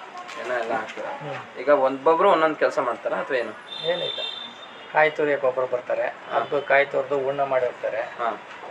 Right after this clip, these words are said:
Speaker 2: ಆಮೇಲೆ ಇನ್ನ ಮೈದಾ, ರವೆ ಇದೆಲ್ಲ ಕಲಸ್ಕೊಂಡು ಒಬ್ರು ಇದು ಮಾಡ್ತಾರೆ.
Speaker 1: ಹಾ.
Speaker 2: ಬಾಕಿ ಅದೆಲ್ಲ ಬಟ್ ಮುರ್ಕೊಂಬಿಟ್ಟು
Speaker 1: ಹಾ.
Speaker 2: ಇನ್ನು ಒಬ್ಬಟ್ಟು ಎಲ್ಲ ಮಾಡ್ತಾರೆ ಇವ್ರು.
Speaker 1: ಹಾ. ಬೇಯಿಸೋದು ಬೇರೆ?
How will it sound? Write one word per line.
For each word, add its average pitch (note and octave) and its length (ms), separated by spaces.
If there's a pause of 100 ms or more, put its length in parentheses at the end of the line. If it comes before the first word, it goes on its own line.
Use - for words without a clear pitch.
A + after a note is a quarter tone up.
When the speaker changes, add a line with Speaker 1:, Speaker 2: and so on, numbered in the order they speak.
(120)
Speaker 2:
ಆಮೇಲೆ C#3+ 220
ಇನ್ನ D3 160
ಮೈದಾ, C#3+ 460
ರವೆ C3 260
ಇದೆಲ್ಲ C3 240
ಕಲಸ್ಕೊಂಡು C3 560
ಒಬ್ರು B2 240
ಇದು B2+ 140
ಮಾಡ್ತಾರೆ. B2 380
Speaker 1:
ಹಾ. A#2 400 (600)
Speaker 2:
ಬಾಕಿ D3+ 280
ಅದೆಲ್ಲ C#3 480
ಬಟ್ C#3 180
ಮುರ್ಕೊಂಬಿಟ್ಟು C#3 520
Speaker 1:
ಹಾ. - 520
Speaker 2:
ಇನ್ನು D3 140
ಒಬ್ಬಟ್ಟು C#3 320
ಎಲ್ಲ B2+ 220
ಮಾಡ್ತಾರೆ A2+ 300
ಇವ್ರು. A2 560
Speaker 1:
ಹಾ. A2 80 (1000)
ಬೇಯಿಸೋದು D3+ 320
ಬೇರೆ? - 280